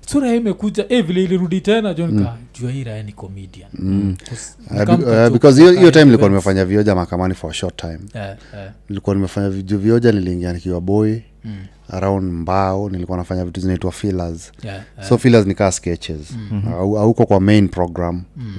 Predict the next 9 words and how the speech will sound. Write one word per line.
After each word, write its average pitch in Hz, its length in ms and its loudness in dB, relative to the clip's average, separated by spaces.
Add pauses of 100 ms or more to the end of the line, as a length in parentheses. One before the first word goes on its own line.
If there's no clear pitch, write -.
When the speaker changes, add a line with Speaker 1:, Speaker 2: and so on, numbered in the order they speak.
Speaker 2:
courtroom, 98 540 -2 (520)
but 101 220 0
uko 101 200 -2
tu 113 220 2
kwa 95 160 -2
sketches 92 480 -2
huko 85 220 -8
nje. 85 340 -8 (220)
Speaker 1:
Mm, 120 160 -8